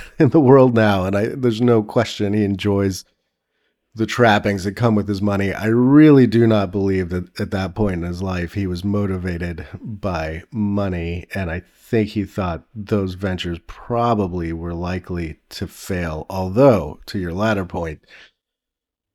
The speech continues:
you know, he says that all the time, but I, I think Elon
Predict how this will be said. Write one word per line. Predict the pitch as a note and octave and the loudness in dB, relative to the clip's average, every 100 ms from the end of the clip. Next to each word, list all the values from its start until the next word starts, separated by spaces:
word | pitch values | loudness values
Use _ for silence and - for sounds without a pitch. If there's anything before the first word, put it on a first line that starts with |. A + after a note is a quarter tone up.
| _ _ _ _ _ - | _ _ _ _ _ -12
you | F2 | -10
know, | C#2 | -6
he | A#2 | -4
says | A2+ C#3 B2 | 4 6 8
that | A#2 | 4
all | G#2+ | 4
the | F#2+ F#2 | 0 2
time, | B2+ G#2 F2 | 2 2 0
but | G#2 | 0
I, | G#2 A2 - A2+ | 2 0 0 0
I | G#2+ | 0
think | G2+ F2+ | 0 -2
Elon | G2+ F#2+ F2 E2 | -2 -2 -2 -6